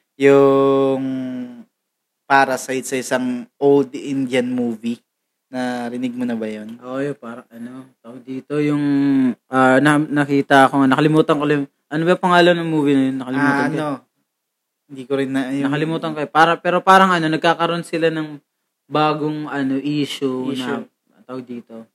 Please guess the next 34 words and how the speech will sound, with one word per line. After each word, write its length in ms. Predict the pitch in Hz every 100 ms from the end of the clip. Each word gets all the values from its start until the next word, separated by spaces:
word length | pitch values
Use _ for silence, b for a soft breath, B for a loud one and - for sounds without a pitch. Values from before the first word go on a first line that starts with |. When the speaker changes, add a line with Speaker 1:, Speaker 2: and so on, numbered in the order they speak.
| _
Speaker 2:
ah, 480 | - 110 110 110 107 107 _ _ _ _ _ _ _ _ _ _
kinopya 520 | 143 143 139 - 139
daw 340 | 139 135 123 120 -
yung, 160 | 151 151
Speaker 1:
Yung 0 |
Speaker 2:
ano, 200 | 135 131 135 131
yung 160 | 147
Speaker 1:
plot 260 | 147 139 135 131
ng, 200 | 135 143
Speaker 2:
yung 80 | 139
Speaker 1:
ano. 120 | 120
Speaker 2:
plot. 260 | 117 139 - _ _ _ _ _ _ _ _ _
Yung 200 | - 180 190
ac-, 320 | - 180 185 -
actually 320 | _ 180 214 208
magkaiba 460 | 190 - 175 160
sila 240 | 160 - 151
ng, 160 | 147 123
ano 180 | 120 117
eh, 120 | 107 _
para 240 | 113 110 107
sa 240 | 104 95
akin. 100 | 98 98 _ _
Speaker 1:
Is, 240 | 143 139 - 73 _ _ _ _
Speaker 2:
Kasi 340 | 165 196 190
Speaker 1:
ano, 20 |
Speaker 2:
yung, 140 | 190 190
ano, 160 | 143 135
Speaker 1:
story. 160 | 147 143
Speaker 2:
yung 160 | 151
storyline 640 | 147 - 151 147 143 135 135
nila. 180 | 123 -
Ay, 300 | 151 180 185
hindi, 220 | 175 135